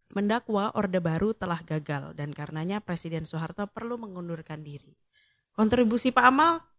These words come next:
pada demokrasi Indonesia tidak berhenti di tahun sembilan delapan aja. Pada tahun-tahun setelahnya, Pak Amal tercatat beberapa kali memberikan statement-statement penting yang perlu kita refleksikan tentang demokrasi di Indonesia. Misalnya statement tentang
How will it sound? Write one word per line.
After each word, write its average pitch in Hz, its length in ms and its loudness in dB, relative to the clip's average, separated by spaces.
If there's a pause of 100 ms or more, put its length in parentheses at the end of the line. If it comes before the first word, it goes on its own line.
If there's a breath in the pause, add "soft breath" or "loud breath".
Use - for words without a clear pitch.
pada 214 240 2
demokrasi 202 640 2
Indonesia 196 400 2
tidak 190 320 2
berhenti 180 400 2
di 202 80 0
tahun 170 240 2
sembilan 165 320 -4
delapan 160 320 -4
aja. 196 400 -2 (400)
Pada 175 240 4
tahun-tahun 180 640 2
setelahnya, 254 640 2 (400)
Pak 180 160 4
Amal 247 240 4
tercatat 240 480 0
beberapa 202 320 6
kali 233 560 2
memberikan 185 480 0
statement-statement 208 800 -2
penting 226 560 2 (480)
yang 185 160 4
perlu 196 160 6
kita 185 240 2
refleksikan 180 640 -2
tentang 180 240 -4
demokrasi 170 720 -4
di 170 80 -6
Indonesia. 156 720 -4
Misalnya 170 560 2
statement 175 480 -4
tentang 170 480 -4